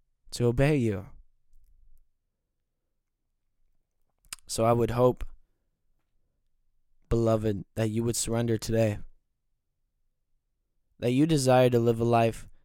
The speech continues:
so incredibly faithful to God that even you yourself are willing to give up your own beliefs,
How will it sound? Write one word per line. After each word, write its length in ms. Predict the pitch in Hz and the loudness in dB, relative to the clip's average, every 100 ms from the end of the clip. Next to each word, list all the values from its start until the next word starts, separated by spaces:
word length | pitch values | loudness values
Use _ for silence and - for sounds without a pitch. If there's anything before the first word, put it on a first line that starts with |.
| _ _ - | _ _ -10
so 800 | - - 139 135 147 156 160 - _ _ _ _ _ _ _ _ _ _ _ - | -4 0 4 6 6 2 -2 -8 _ _ _ _ _ _ _ _ _ _ _ -6
incredibly 640 | 127 120 - 143 147 147 | -6 -4 0 0 2 0
faithful 440 | 135 131 131 120 127 | 2 2 2 -2 -2
to 80 | |
God 420 | 123 113 98 95 - - _ _ _ _ _ _ _ _ _ _ - | 0 0 0 -6 -12 -20 _ _ _ _ _ _ _ _ _ _ -2
that 140 | 117 | 0
even 320 | 120 127 120 | 2 2 0
you 120 | 117 120 | 0 2
yourself 720 | 120 123 - 107 95 95 - | 2 0 -2 -2 -4 -8 -10
are 80 | - | -6
willing 320 | 107 113 113 | -2 0 -2
to 60 | 107 | -4
give 200 | 110 110 | -4 -4
up 180 | 104 - | -4 -6
your 140 | 107 | -6
own 380 | 104 107 104 101 - _ - - | -4 -4 -6 -10 -18 _ -20 -8
beliefs, 720 | 110 101 98 - - - | -6 -6 -8 -10 -12 -14